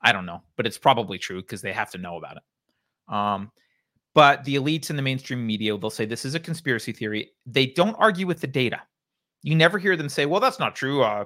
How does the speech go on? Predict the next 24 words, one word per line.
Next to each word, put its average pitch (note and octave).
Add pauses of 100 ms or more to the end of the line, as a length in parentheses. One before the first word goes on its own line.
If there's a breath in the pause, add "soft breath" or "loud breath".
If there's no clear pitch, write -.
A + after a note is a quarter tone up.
fertility D#3+
rates B2
are C#3
high," D#3
and C#3+
they A#2+
never C#3+
talk C3
about G2
any F#2+
of F2
that. -
Um, A2 (720)
they, C#3+
they, C#3 (200)
not D#3
only A3+
do D3+
they D3
not C#3
argue C#3+
with C3
the A#2+
data, A2